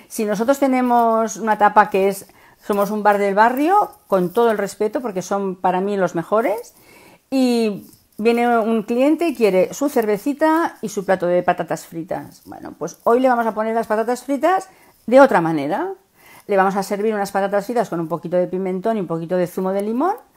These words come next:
y él dirá, "Uy, ¿y esto? ¿Le puede gustar o no le puede gustar?".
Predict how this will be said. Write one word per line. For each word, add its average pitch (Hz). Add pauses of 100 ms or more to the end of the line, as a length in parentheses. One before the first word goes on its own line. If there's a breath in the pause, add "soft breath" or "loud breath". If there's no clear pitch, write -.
(680 soft breath)
y 233
él 214
dirá, 190
"Uy, 359
¿y 196
esto? 190 (920)
¿Le 202
puede 196
gustar 208
o 330
no 226
le 190
puede 170
gustar?". -